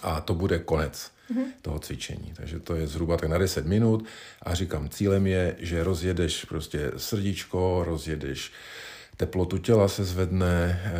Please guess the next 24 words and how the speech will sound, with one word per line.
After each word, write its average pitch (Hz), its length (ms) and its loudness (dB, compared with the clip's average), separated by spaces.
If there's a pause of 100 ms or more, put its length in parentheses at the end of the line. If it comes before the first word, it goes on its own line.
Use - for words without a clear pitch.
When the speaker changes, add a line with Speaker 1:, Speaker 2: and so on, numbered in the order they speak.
(200)
Speaker 1:
eh, 78 40 -2
přijdeš 87 300 -2
na 87 60 2
jiný 80 160 2
myšlenky, 98 680 2
protáhneš 95 640 2
se 85 400 0 (220)
a 80 420 -4
je 78 100 -4
to 82 140 -8
prostě 82 340 -8
skvělá-, 85 460 -2
skvělý 82 320 0
způsob, 82 420 -4
jak 82 100 -2
se 85 120 -4
jednoduše 80 460 -2
přeladit, 82 640 -2
naladit 76 500 -2
a - 60 -6
trošku - 360 -8
nabít 78 300 -4
energii. 71 520 -10 (160)
Speaker 2:
Mhm. 254 220 2